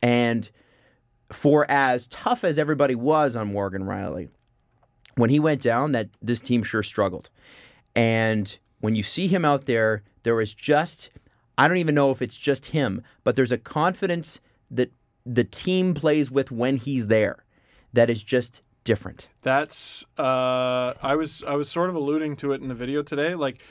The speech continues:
Speaker 2: it's not saying John Tavares was the wrong choice for captain. You need more than one leader to get anywhere in the National Hockey League. Morgan Rielly carries himself like a captain.
Speaker 1: He does.
Speaker 2: And he could absolutely
Speaker 1: Have been captain.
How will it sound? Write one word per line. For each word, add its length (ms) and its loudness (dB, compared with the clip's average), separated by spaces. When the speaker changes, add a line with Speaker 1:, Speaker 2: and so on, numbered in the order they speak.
Speaker 2:
it's 220 -6
not 260 0
saying 300 -6
John 220 -4
Tavares 380 -4
was 120 -10
the 80 -10
wrong 320 -8
choice 260 -6
for 160 -10
captain. 400 -4
You 140 -6
need 180 -4
more 280 -2
than 180 -6
one 320 -4
leader 340 -6
to 280 -6
get 340 -6
anywhere 380 -4
in 80 -4
the 100 -6
National 380 -6
Hockey 300 -6
League. 240 -4
Morgan 360 2
Rielly 360 -2
carries 460 -4
himself 420 -8
like 140 -8
a 60 -14
captain. 440 -16
Speaker 1:
He 80 2
does. 420 0
Speaker 2:
And 240 -4
he 160 -4
could 180 -4
absolutely 920 -4
Speaker 1:
Have 160 2
been 180 0
captain. 360 -10